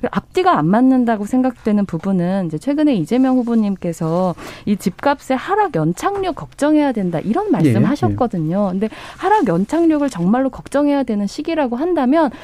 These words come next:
Speaker 1: 만약 양도세 중과를 유예를 해서 매물이 쏟아져 나오게 되면
Speaker 2: 네.
Speaker 1: 그 하락 연착륙의 문제를 더 심화시키는 문제거든요.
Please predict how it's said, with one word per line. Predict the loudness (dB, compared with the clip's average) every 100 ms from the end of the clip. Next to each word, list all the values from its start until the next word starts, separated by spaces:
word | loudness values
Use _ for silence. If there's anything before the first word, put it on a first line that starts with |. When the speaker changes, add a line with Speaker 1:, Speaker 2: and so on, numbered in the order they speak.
| -6
Speaker 1:
만약 | 0 2 4 2
양도세 | 2 0 0 -2
중과를 | 0 0 0 0 0
유예를 | 2 2 2 0
해서 | 0 0
매물이 | 0 2 2 2
쏟아져 | 0 0 0
나오게 | -2 -2 -2 -2
되면 | -2 0 2 2
Speaker 2:
네. | 2
Speaker 1:
그 | 0
하락 | 0 0 0 0
연착륙의 | -2 0 0 2 2 0
문제를 | -2 -2 0 -2
더 | -4
심화시키는 | -8 -6 -4 -4 -6 -2 0
문제거든요. | 0 0 -4 -6 -8 -6 -6 -6